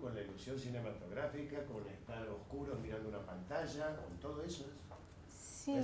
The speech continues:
Speaker 1: es hasta la,
Speaker 2: pero no es una
Speaker 1: el frame rate y
Speaker 2: Em, he visto una, eh, exposición de...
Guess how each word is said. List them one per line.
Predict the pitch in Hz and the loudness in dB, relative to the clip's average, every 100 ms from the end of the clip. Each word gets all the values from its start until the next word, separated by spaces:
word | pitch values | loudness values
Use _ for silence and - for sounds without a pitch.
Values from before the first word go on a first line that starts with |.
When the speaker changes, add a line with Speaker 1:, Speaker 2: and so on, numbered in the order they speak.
| 226 185 | 8 4
Speaker 1:
es | - - | 0 2
hasta | 127 - 131 | 4 6 4
la, | 123 113 | 4 10
Speaker 2:
pero | 254 254 262 | 12 12 12
no | 262 | 12
es | 254 254 | 12 12
una | 247 240 220 208 196 | 10 12 12 12 10
Speaker 1:
el | 131 123 | 6 4
frame | 120 | 4
rate | 127 127 127 123 123 107 95 - - - - - - - - - - - - - | 4 6 4 0 -4 -6 -8 -8 -10 -12 -12 -12 -14 -12 -12 -12 -10 -10 -10 -4
y | 175 | 2
Speaker 2:
Em, | 170 156 156 156 - 165 156 - - - - - - - - - - - - - | 4 4 2 0 0 -2 -4 -10 -10 -8 -6 -8 -8 -10 -8 -8 -8 -10 2 12
he | 202 | 12
visto | 190 240 - - | 12 10 8 6
una, | 185 175 170 165 160 160 - - - - - - | 10 12 12 10 6 2 -2 -4 -4 -4 -4 -2
eh, | - 180 180 175 | 4 6 6 6
exposición | 175 - - 175 - - 196 190 175 | 2 2 4 4 4 2 4 6 8
de... | 160 156 | 8 6